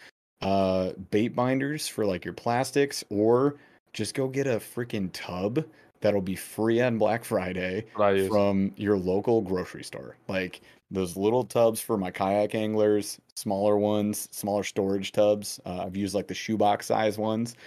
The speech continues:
Speaker 1: to store plastics. Don't do this other freaking, like, hard boxes that are fifty, sixty bucks. That's absurd. Um,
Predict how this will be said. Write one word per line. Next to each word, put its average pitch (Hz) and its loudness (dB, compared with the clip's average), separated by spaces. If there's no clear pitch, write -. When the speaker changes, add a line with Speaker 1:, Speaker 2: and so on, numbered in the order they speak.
Speaker 1:
to 101 -4
store 110 4
plastics. - -6
Don't 113 4
do 104 2
this 95 -6
other 95 0
freaking, 92 -2
like, 90 -8
hard 92 -4
boxes 90 -4
that 90 -6
are 87 -6
fifty, 95 -4
sixty 95 -6
bucks. 90 -6
That's 98 -2
absurd. 85 -10
Um, 92 0